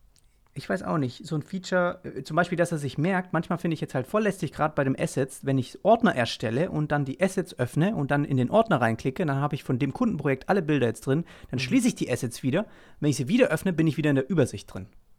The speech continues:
Speaker 2: Mhm.
Speaker 1: Ja, dann bin ich, dann sehe ich wieder alle Bilder und bin nicht mehr in dem Ordner drin. Und wenn du jetzt aber grad immer in den Designer klickst,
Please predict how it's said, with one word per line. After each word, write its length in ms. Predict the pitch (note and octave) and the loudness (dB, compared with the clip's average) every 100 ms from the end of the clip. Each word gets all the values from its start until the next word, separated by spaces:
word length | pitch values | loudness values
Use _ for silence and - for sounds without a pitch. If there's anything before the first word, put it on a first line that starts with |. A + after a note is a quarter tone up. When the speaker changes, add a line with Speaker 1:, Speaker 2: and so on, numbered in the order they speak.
| - - | -20 -10
Speaker 2:
Mhm. 380 | C3+ B2+ C3 - | -8 -8 -10 -6
Speaker 1:
Ja, 120 | B2 | 0
dann 100 | D3 | 2
bin 100 | D3+ | 4
ich, 120 | F3 - | 4 4
dann 160 | D3+ | 6
sehe 80 | F3+ | 6
ich 80 | D#3 | 6
wieder 300 | D#3+ D#3 - | 4 4 6
alle 180 | E3+ C#3 | 8 8
Bilder 340 | A2 G2 G2 | 6 -2 -4
und 160 | A#2 A2 | -2 2
bin 160 | D#3 D#3+ | 4 4
nicht 180 | G3 | 4
mehr 80 | F#3 | 4
in 80 | D#3+ | 2
dem 120 | C#3+ | 2
Ordner 260 | F#2 F#2+ A#2+ | 2 2 0
drin. 180 | - A#2 | -4 -2
Und 100 | A#2+ | 0
wenn 120 | E3+ | 2
du 80 | E3+ | 2
jetzt 160 | C#3 | 2
aber 160 | C3+ B2+ | 0 0
grad 220 | - - | 2 0
immer 180 | D#3 A#2+ | 0 -2
in 60 | |
den 100 | A2+ | -4
Designer 320 | A2 E3+ F#3 D3+ | 0 2 2 0
klickst, 400 | D#3+ D#3 - | 0 0 -2